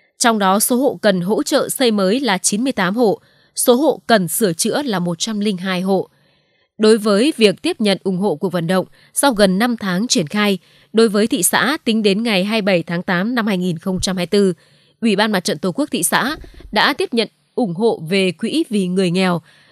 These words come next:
do Ủy ban Mặt trận Tổ quốc thị xã quản lý, với số tiền ba trăm bốn mươi triệu chín trăm bốn mươi nghìn đồng. Các cơ quan, đơn vị, tổ chức, doanh nghiệp đăng ký hỗ trợ số tiền là ba tỷ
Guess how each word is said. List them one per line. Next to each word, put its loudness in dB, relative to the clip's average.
do 4
Ủy 0
ban -2
Mặt -4
trận -6
Tổ -6
quốc -4
thị -4
xã -2
quản -4
lý, 0
với 2
số 0
tiền 2
ba 2
trăm -2
bốn 0
mươi 0
triệu -2
chín 0
trăm -2
bốn 0
mươi 0
nghìn 0
đồng. 2
Các -6
cơ 2
quan, 0
đơn 0
vị, -4
tổ 0
chức, -4
doanh -2
nghiệp 0
đăng 0
ký -2
hỗ 0
trợ -2
số -4
tiền -2
là -4
ba 0
tỷ -2